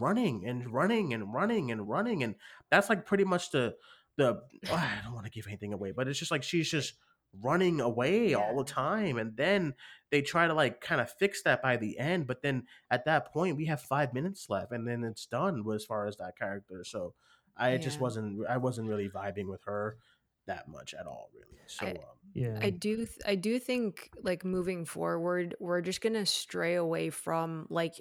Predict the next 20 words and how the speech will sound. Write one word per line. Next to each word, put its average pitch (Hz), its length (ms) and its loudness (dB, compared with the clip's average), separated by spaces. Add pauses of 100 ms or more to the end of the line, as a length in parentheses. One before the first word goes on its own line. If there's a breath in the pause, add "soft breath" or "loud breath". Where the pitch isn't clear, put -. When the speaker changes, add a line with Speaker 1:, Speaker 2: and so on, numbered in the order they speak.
Speaker 2:
a 170 120 0
simple 165 540 4
structure 165 600 -2
of 151 100 -4
a 151 60 -4
story. 160 600 0 (280)
Speaker 1:
Yeah. 95 280 -4 (360)
Speaker 2:
Like 190 180 2
they 185 100 2
had 170 300 2
in 170 160 -4
the 160 60 -8
previous 175 480 2
phases. 190 540 2 (400 loud breath)
Like, 214 160 4
if 202 100 6
you 262 120 6
compare 240 580 4 (120)
this 180 380 6
one 196 420 2